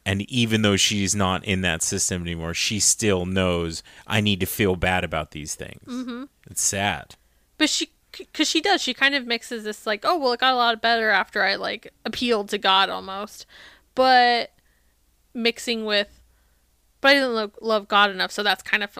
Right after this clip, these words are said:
Speaker 2: why I felt that.
Speaker 1: Mm-hmm.
Speaker 2: And it's just weird. It's,
Speaker 1: Yeah.
Speaker 2: it's still, it's shamey.
Speaker 1: Shamey
Speaker 2: Is
Speaker 1: going
Speaker 2: sh-,
Speaker 1: shame.
Speaker 2: is shamey,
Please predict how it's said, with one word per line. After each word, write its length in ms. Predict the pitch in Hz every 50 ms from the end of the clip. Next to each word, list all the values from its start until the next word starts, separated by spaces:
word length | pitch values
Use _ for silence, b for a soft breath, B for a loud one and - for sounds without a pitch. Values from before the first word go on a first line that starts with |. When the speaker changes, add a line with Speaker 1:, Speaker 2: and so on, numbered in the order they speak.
| - -
Speaker 2:
why 300 | 214 208 196 196 196 196
I 60 | 208
felt 280 | - 196 180 - -
that. 180 | - - - - _ _ _ _ _ _ _ _ _ _
Speaker 1:
Mm-hmm. 220 | 104 104 101 95 -
Speaker 2:
And 180 | 220 - -
it's 140 | 254 262 -
just 200 | - 285 - -
weird. 340 | 214 214 185 185 - 214 -
It's, 200 | - 226 - -
Speaker 1:
Yeah. 180 | 202 180 165 160
Speaker 2:
it's 180 | 233 - -
still, 400 | - - - 277 277 269 262 254
it's 180 | - 247 - -
shamey. 600 | - - 240 220 208 202 196 196 196 214 214 _ _ _ _ _ _ _ _ _ _ _ _ _ _ _ _ _ _ _ _ _ _ _ _ _ _ _ _ -
Speaker 1:
Shamey 340 | - - - 113 104 101 98
Speaker 2:
Is 60 | 95
Speaker 1:
going 160 | 101 101 101
Speaker 2:
sh-, 60 | 101 104
Speaker 1:
shame. 260 | 120 117 113 117 117
Speaker 2:
is 80 | 113 - -
shamey, 300 | - 370 359 370 453